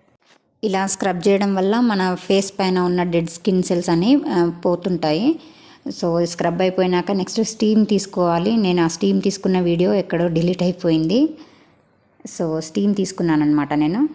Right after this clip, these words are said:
అలా స్టీమ్ తీసేసుకున్న తర్వాత, ఒక వెట్ క్లాత్తో మొత్తం మన ఫేస్ని మొత్తం క్లీన్ చేసేసుకొని పెట్టేసుకోవాలి.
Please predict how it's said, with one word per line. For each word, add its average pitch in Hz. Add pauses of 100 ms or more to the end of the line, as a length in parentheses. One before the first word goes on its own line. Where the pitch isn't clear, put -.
(640)
అలా 214
స్టీమ్ 208
తీసేసుకున్న 190
తర్వాత, 180
ఒక 220
వెట్ 170
క్లాత్తో 180
మొత్తం 170
మన 160 (480)
ఫేస్ని 175
మొత్తం 175
క్లీన్ 180
చేసేసుకొని 185
పెట్టేసుకోవాలి. 190